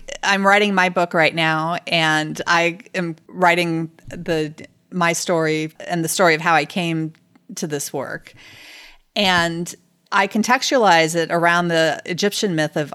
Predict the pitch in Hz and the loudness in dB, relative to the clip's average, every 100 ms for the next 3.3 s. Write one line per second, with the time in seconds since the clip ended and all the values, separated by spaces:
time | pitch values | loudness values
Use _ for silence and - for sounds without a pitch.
0 | - 160 156 151 - 147 143 - 190 147 | -2 -2 -2 -6 -6 -6 -4 -2 -2 -2
1 | - - - - _ _ - 170 156 143 | -4 -6 -8 -10 _ _ -2 0 2 -2
2 | 143 - - - 185 175 208 202 - 208 | -6 -10 -18 -6 -2 2 4 2 2 2
3 | 190 - - | 2 0 -8